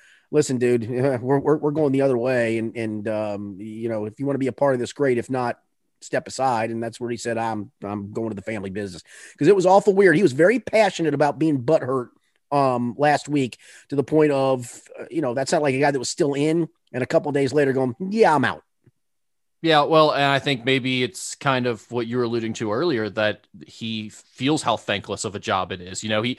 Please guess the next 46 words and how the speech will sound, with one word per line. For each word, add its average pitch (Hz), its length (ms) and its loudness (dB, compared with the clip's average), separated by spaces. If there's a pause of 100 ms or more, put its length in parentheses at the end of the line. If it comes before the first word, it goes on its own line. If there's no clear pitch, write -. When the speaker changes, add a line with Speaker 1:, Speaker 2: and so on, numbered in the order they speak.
(140)
Speaker 2:
he 170 180 0
feels 135 300 0
like, 123 100 2
"Hey, 147 200 4
I 131 80 4
finally 117 280 0
got 123 160 0
the 117 80 -4
Reds 117 240 0
back 120 260 -2
to 117 60 -12
the 110 120 -10
playoffs, 139 540 4
and 110 80 -2
we 131 100 -2
made 123 180 0
all 120 140 4
these 107 200 -6
moves 139 420 0
to, 117 200 -2 (240)
to - 80 -2
bring 175 280 2
this - 200 0
to 113 340 -2
the 117 140 -6
fans 110 300 -2
of 107 80 -8
Cincinnati, 107 580 -4 (160)
and 131 100 2
everyone's 123 400 2
calling 117 280 0
me 107 80 -2
a 101 40 -4
disappointment 110 840 -6
and, 95 200 -6 (200)
or 120 160 -4
what 127 180 -2
we 120 80 -4
did 110 160 -4
a 104 60 -6
disappointment 107 840 -6
and 98 160 -8
an 101 100 -8
embarrassment." 143 640 -4
And 120 160 -4 (240)
so, 170 400 4